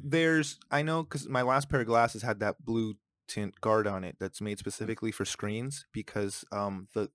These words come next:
Speaker 1: the wavelength of light hitting your eyes, um, after prolonged exposure has an effect to you. So there's,
Speaker 2: Mm-hmm.
Speaker 1: there's some, uh, yellow tinted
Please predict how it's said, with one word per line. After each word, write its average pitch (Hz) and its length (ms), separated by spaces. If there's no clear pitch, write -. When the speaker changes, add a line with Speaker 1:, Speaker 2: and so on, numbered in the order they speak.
Speaker 1:
the 101 140
wavelength 120 580
of 92 140
light 107 400
hitting 110 260
your 104 220
eyes, 120 520
um, 98 220
after 107 280
prolonged 104 460
exposure 107 680
has 110 180
an 101 80
effect 98 400
to 101 100
you. - 220
So 113 200
there's, 110 180
Speaker 2:
Mm-hmm. 104 200
Speaker 1:
there's 117 180
some, 127 400
uh, 104 180
yellow 123 320
tinted 127 440